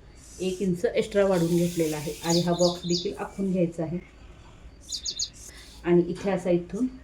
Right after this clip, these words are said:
गोलाकार आकार द्यायचा आहे. तर आता राहिले तो आपला पाठीतील डास, तो कसा घ्यायचा आहे पहा.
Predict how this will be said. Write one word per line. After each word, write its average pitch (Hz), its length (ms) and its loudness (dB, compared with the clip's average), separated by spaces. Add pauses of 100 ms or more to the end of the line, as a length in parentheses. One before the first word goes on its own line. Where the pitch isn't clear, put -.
(440)
गोलाकार 170 440 0
आकार 185 280 -6
द्यायचा 170 360 -4
आहे. - 140 -18 (1400)
तर 196 80 4
आता 190 240 4
राहिले 190 300 4
तो 208 60 4
आपला 190 220 4
पाठीतील 185 520 2
डास, 175 220 2
तो 208 60 0
कसा 202 280 0
घ्यायचा 175 300 2
आहे 160 100 -2
पहा. 160 220 -8